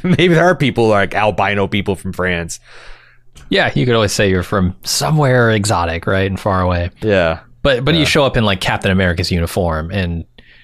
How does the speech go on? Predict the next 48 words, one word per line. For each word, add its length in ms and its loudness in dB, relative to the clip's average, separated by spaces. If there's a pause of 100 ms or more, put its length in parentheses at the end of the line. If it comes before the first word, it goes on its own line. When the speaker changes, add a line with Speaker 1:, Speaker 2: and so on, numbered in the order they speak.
(260)
Speaker 1:
It's 140 2
Speaker 2:
you're 60 0
gonna 120 2
have 140 2
Speaker 1:
bad 100 0
Speaker 2:
the 40 2
Speaker 1:
news. 100 -2
Speaker 2:
authorities 360 0
on 180 -2
you. 140 -4
Yeah. 280 0 (300)
<laughs> 300 -6
Speaker 1:
True, 440 0
true. 280 0
In 160 0
any 200 0
era. 420 0
<laughs> 80 -4
Speaker 2:
Uh, 220 2
yeah, 320 2
you, 240 2
no 420 2
one 140 4
in 80 4
France 340 2
dresses 320 0
like 160 0
that 140 2
either, 240 0
dude. 280 0
We 140 0
know. 380 -2 (200)
Speaker 1:
Yeah. 340 -2 (160)
The 60 2
only 140 2
time 200 2
you 40 2
see 200 0
Captain 340 0
America 320 0
and 80 -2
don't 140 2
call 160 2
the 80 2
cops 340 0
is 140 -6
in, 300 -2
like, 400 0